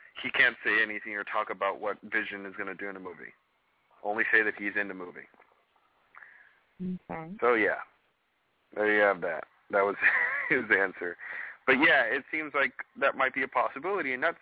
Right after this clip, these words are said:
Speaker 1: cool. It totally works in a Marvel universe. Everyone loves Tony Stark, and uh, it'd be cool if he, you know, he creates, he messes up and creates, like, all the bad stuff. So, yeah.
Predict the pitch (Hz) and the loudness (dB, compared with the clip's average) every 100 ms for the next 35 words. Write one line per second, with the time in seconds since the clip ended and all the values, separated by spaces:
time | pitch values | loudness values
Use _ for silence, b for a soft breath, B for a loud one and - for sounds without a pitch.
0 | - - 214 185 120 117 - 151 147 139 | -14 -6 -2 2 2 0 0 2 2 0
1 | 131 139 - 135 117 123 131 123 120 113 | 2 0 0 -2 2 2 2 0 0 2
2 | 123 - 113 131 123 120 117 123 - 127 | 0 2 2 4 4 6 6 4 -2 -2
3 | 120 117 117 110 123 - - B B B | -2 2 6 8 6 0 -16 B B B
4 | B B B _ - 113 110 107 104 87 | B B B _ 4 6 8 4 -2 -12
5 | _ _ _ 104 107 104 104 101 117 117 | _ _ _ 2 6 8 6 4 0 -4
6 | 113 135 123 - 113 110 107 101 107 104 | -6 -4 -4 -2 -4 -4 -4 -4 -4 -2
7 | 113 107 - - - 120 113 - 107 110 | 0 0 -2 -14 -8 2 4 4 4 4
8 | 107 101 104 98 101 98 98 95 98 95 | 4 2 2 4 2 4 2 4 4 2
9 | - 92 - - - _ _ _ _ _ | 0 -2 -2 -12 -20 _ _ _ _ _
10 | _ _ _ _ _ _ _ _ _ _ | _ _ _ _ _ _ _ _ _ _
11 | _ _ - 104 117 | _ _ -2 4 6